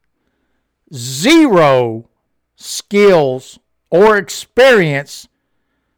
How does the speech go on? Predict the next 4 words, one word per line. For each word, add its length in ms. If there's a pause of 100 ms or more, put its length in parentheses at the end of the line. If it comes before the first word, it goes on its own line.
(140)
to 160
hold 800 (1200)
those 580
offices. 760